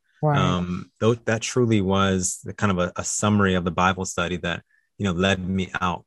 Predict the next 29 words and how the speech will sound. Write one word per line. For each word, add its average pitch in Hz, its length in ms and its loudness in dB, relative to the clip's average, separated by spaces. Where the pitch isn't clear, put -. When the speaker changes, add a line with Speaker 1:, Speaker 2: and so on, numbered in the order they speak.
Speaker 2:
Um, 82 540 -8
there's, - 160 2
there's - 180 0
many 117 220 4
other 107 120 2
things 107 280 -2
as 92 120 -8
well. 101 160 2
I 104 40 0
mean, 98 180 -2
of 95 180 -6
course, 107 220 0
like, 92 160 0
when 98 80 2
I, 92 140 0
if - 100 -2
I 101 80 6
were 101 120 6
to, 95 300 2
you 101 120 -4
know, 90 100 -2
get 113 220 -4
specific 104 500 2
about, 92 360 2
I 123 40 -2
mean, 127 140 6
I 123 60 6
think 135 160 4
that 113 200 4